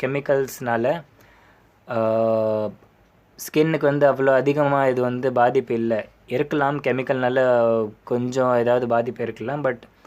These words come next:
that is negligible as compare to எஸ் எல் எஸ் or எஸ் எல் இ எஸ். ஆ, paraben இந்த மாதிரி கெமிக்கல்ஸ் இன்னைக்கு மார்க்கெட்ல பொதுமா-, பொதுவா கிடைக்கிற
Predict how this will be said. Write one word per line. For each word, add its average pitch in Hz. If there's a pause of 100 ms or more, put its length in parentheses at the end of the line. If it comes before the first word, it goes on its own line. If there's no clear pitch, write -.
(160)
that 135
is -
negligible 120
as 120
compare 127
to 131
எஸ் 123
எல் 131
எஸ் 123
or 120
எஸ் 117
எல் 123
இ 113
எஸ். 104 (800)
ஆ, 113
paraben 127
இந்த 123
மாதிரி 123
கெமிக்கல்ஸ் 123
இன்னைக்கு 120
மார்க்கெட்ல 123
பொதுமா-, 120 (540)
பொதுவா 123
கிடைக்கிற 117